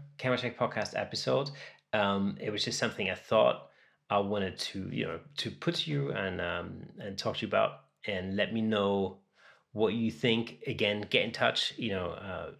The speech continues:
join our Facebook group, um, and, you know, get in touch via Instagram at Camera Shake Podcast or, you know,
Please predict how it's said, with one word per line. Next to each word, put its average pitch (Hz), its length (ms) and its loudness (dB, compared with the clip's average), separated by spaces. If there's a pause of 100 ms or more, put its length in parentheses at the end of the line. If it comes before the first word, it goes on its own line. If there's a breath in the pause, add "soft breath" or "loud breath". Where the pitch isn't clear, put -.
join 107 200 0
our 101 100 0
Facebook - 500 -2
group, 127 300 0 (800 loud breath)
um, 92 420 0 (1160)
and, 101 380 -2
you 113 80 -2
know, 87 180 -4 (580)
get 107 140 2
in - 60 -4
touch - 240 2
via 101 220 2
Instagram 143 720 4 (100)
at 107 160 -8
Camera 110 180 -2
Shake 95 240 -4
Podcast 95 680 0 (160)
or, 87 340 -2
you 73 160 -8
know, 87 60 -8